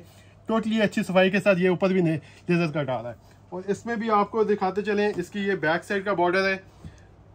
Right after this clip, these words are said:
और ये इसकी sleeves का अलहदा से दिया हुआ है कपड़ा, और इसकी भी तैयार shawl है। इसमें भी हमने जो color scheme और designing ऐड की है, ये देखें तैयार shawl बहुत ही शानदार,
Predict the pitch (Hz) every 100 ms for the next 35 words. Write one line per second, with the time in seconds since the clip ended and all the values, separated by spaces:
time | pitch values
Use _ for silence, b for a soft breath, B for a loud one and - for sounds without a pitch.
0 | - 147 156 160 196 185 196 - 165 190
1 | - 196 185 175 190 185 196 180 - -
2 | - 143 165 180 185 180 170 175 - -
3 | - - - 156 185 202 - 254 233 220
4 | 196 190 180 156 135 123 - - - 190
5 | - 240 247 233 240 220 - 175 202 214
6 | 220 214 208 196 190 208 - 220 202 190
7 | 190 180 180 208 202 202 190 202 202 190
8 | 196 202 - b b b - - 185 202
9 | 208 202 196 202 160 165 196 208 190 -
10 | 170 156 143